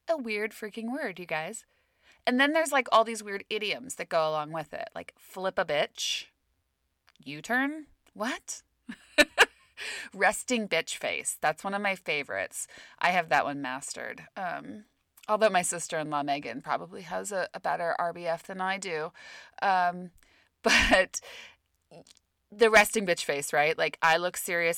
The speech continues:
I look angry, even if I'm not, when I'm just resting. It's true, I do. Um, weird ones.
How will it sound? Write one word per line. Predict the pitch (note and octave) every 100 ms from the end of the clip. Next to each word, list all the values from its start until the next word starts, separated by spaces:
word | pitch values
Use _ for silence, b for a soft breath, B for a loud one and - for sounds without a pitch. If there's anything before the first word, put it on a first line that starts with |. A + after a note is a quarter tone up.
| -
I | D#3
look | E3 E3
angry, | - D#3+ E3 D#3 D3+
even | D#3+ D#3 D#3 D#3
if | D#3+ D#3
I'm | D#3 D#3
not, | D3+ D#3 F#3 -
when | F#3
I'm | D#3+ D#3
just | D3+ D3 - - - _ -
resting. | C3 - - - G1+ F3 _ _ _ _ _ _ _
It's | - -
true, | C#3 - _ _
I | -
do. | C#3+ - - _ B B B B -
Um, | F3+ F3 E3 E3 E3+ _ _ _ _ _ _ _ _ _ - -
weird | F3 G3+ G3 F#3
ones. | D#3 C#3+ D#3